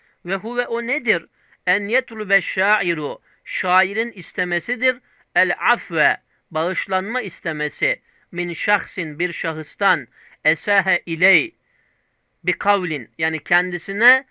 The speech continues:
sözüyle kötü davrandığı, ev fi'lin veya fiiliyatla, kendisine fiiliyat, yani bir eylemle veya söz ile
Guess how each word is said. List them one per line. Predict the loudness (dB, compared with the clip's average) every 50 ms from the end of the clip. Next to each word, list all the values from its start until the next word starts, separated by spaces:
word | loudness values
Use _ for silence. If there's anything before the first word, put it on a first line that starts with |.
| _ _ _ _
sözüyle | -20 -16 -12 -6 -4 -2 -2 -2 -2 -4 -4 -2 -2 2 6 6 8 6 6 2 _ _ _ -12
kötü | -10 -8 -8 -8 -6 0
davrandığı, | 2 2 4 4 4 2 2 0 0 2 4 6 6 4 2 -2 _ _ _ _ _ _ 0
ev | 0 0 0 0
fi'lin | -4 0 2 4 4 4 4 0 -2 -4 -2 0
veya | 2 4 4 6 6 4 4
fiiliyatla, | 2 -2 -8 -6 -6 -4 0 4 6 6 6 4 0 -10 -10 -10 -10 _ _ _ _ _ _ _ _
kendisine | -2 0 0 0 0 -4 -8 -6 -4 -2 4 6 6 6 6 4 _ _ _ _ _ _ _ _ _
fiiliyat, | -16 -12 -8 -6 -6 -6 -4 0 2 4 4 4 4 2
yani | 0 0 0 0 0 0 0
bir | 0 0
eylemle | 0 0 0 0 2 4 4 2 2 2 2 2 2 0 -2 -6
veya | -8 -2 0 2 4 6 6 6 4
söz | 2 -2 -2 -2 -2 0 -2
ile | 2 6 6 6 6 4